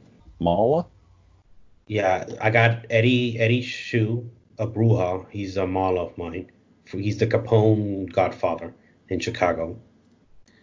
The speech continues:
Speaker 2: Um, and I'm helping him move drugs through Portland to Chicago. So he's, uh, he's, uh, Ancilla. Um, and then now, now let me look at combat.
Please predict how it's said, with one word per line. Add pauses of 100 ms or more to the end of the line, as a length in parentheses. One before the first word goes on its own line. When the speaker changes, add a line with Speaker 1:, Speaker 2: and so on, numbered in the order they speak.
(480)
Speaker 2:
Um,
and
I'm
helping
him
move
drugs (220)
through
Portland (1000)
to
Chicago. (420)
So
he's,
uh, (100)
he's,
uh,
Ancilla. (640)
Um,
and
then
now,
now
let
me
look
at
combat.